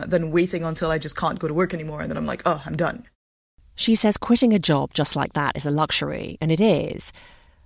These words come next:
Speaker 2: But as Dana said earlier, there's also the feeling a lot of us have that we can't give up on something, no matter how exhausted, cynical, or negative we may feel.
Speaker 1: There is a part of my brain, I suppose, which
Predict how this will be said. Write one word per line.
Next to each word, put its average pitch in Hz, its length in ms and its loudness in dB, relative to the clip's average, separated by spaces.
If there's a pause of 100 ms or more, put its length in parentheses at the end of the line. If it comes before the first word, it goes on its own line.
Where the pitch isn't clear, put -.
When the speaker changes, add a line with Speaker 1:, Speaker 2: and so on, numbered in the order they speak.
Speaker 2:
But 214 100 2
as 208 140 2
Dana 254 280 6
said 175 260 4
earlier, 156 640 2 (100)
there's 175 180 0
also 220 220 2
the 180 80 4
feeling 175 340 2
a 156 40 2
lot 202 220 4
of 185 100 -2
us 165 140 -2
have 143 460 -4
that - 100 -6
we 165 160 -4
can't - 480 -4
give 156 160 -2
up 139 180 -6
on 131 140 -8
something, - 600 -6 (500)
no 147 80 -4
matter 143 220 -2
how 135 220 -4
exhausted, 185 840 -2 (120)
cynical, 143 800 -4
or 175 180 4
negative 180 600 0
we 139 100 -6
may 135 160 -6
feel. 135 720 -4 (360)
Speaker 1:
There 214 240 6
is 226 100 4
a 226 60 2
part 214 280 2
of 202 100 -2
my 185 160 0
brain, 175 340 0
I 165 80 -2
suppose, 156 600 -4 (320)
which - 500 -2